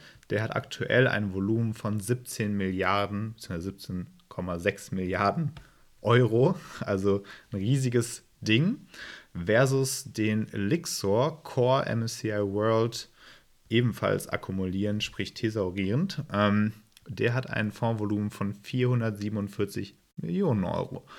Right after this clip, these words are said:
also deutlich, deutlich kleiner. Das ist insofern interessant, als dass sie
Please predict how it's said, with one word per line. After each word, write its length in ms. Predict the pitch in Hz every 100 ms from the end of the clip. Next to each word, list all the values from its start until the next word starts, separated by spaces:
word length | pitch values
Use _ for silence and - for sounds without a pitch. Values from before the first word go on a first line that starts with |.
| - _
also 580 | - 98 104 113 123 123 -
deutlich, 420 | - 123 127 120
deutlich 420 | 113 113 117 104
kleiner. 520 | - 107 117 104 196 - - _ _ _ _ - -
Das 180 | 101
ist 140 | 107 98
insofern 440 | 104 113 127 127
interessant, 420 | 113 - 107 117
als 140 | - 104
dass 160 | 107
sie 260 | - 101 104